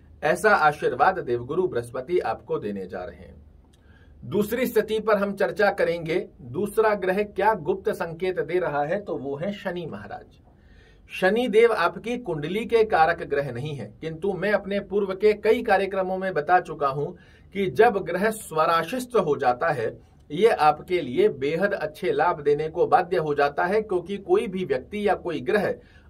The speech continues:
अपने घर को खराब कभी भी नहीं करता। पिछले लंबे समय से शनि महाराज सत्रह जनवरी को ही पराक्रम भाव में आ चुके थे,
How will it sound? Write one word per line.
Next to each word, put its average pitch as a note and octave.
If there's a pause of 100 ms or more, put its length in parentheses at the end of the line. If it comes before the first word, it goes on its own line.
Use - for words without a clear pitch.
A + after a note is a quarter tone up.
(120)
अपने F#3
घर C3
को G3
खराब D3
कभी C3
भी B2
नहीं A#2
करता। - (1040)
पिछले A3
लंबे G3+
समय F#3
से F3 (260)
शनि G#3
महाराज F#3
सत्रह G#3+
जनवरी F3
को G#3+
ही G#3 (420)
पराक्रम E3+
भाव E3+
में F3+
आ D#3+
चुके E3
थे, B2+